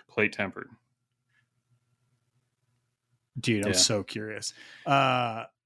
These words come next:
Speaker 1: So
Speaker 2: have you, like, run this by them and been like, "Hey, here's the deal.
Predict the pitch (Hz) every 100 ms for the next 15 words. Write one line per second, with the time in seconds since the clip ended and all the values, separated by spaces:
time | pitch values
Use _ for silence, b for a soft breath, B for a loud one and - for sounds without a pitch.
0 | _ - 131 117 - 165 156 175 254 262
1 | 151 127 135 156 156 147 - 117 123 139
2 | 156 160 131 131 123 110 - - 156 113
3 | 113 - 143 135 135 123 127 104 98